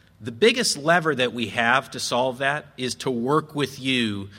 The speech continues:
to talk about a discrete population and what that means for us. In California, the dual eligible pilot expansion in Los Angeles will be the largest expansion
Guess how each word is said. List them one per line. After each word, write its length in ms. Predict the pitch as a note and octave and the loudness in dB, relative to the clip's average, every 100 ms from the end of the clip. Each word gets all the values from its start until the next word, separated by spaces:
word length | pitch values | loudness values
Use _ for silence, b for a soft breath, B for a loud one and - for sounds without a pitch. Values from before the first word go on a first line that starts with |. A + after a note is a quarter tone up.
| B | B
to 100 | - | -8
talk 400 | A2 - C#3+ D3+ | -6 0 2 2
about 300 | D3 B2 B2 | 0 2 2
a 40 | A2 | 0
discrete 640 | G2+ - - D3+ C#3+ - | -6 -6 -4 -4 -6 -2
population 1040 | C#3+ B2 - A2 A2+ A#2 - A2+ G2+ F#2+ G2 B B | 0 0 -2 -4 -2 -2 -4 -4 -6 -8 -14 B B
and 140 | B2 B2 | -6 0
what 240 | C3+ C3+ | 0 0
that 240 | B2+ A#2 A#2 | 0 0 -2
means 260 | G#2 F#2 | -6 -8
for 300 | - E2+ - | -12 -14 -16
us. 320 | - - - - - b b b b b b - | -16 -16 -18 -20 -20 b b b b b b -6
In 140 | C3 | -6
California, 800 | C#3+ F3+ F#3 E3+ F#3 F#3 F3+ F3 | 0 2 0 -4 -2 -2 0 -4
the 120 | C#3 | -4
dual 320 | A#2 D#3 D#3 | -2 0 2
eligible 600 | C#3+ D3 C3+ A#2+ C3 B2 - _ - | 2 2 0 -4 -4 -6 -12 _ -2
pilot 360 | C3+ C#3+ C#3+ | 2 2 0
expansion 580 | C3+ - C#3+ C#3 C3+ B2+ | -4 -4 -2 -2 -2 -2
in 40 | |
Los 260 | A#2 A#2 - | 0 0 0
Angeles 400 | C3 C3 C#3 - | -2 -2 -4 -6
will 80 | G#2+ | -6
be 80 | A2 | -8
the 100 | G#2 | -8
largest 560 | G#2+ D#3 E3+ E3+ - | -6 -2 0 -2 -8
expansion 760 | A2+ - C#3+ C3+ C3+ - C#3+ | -10 -6 -4 -4 -4 -6 -8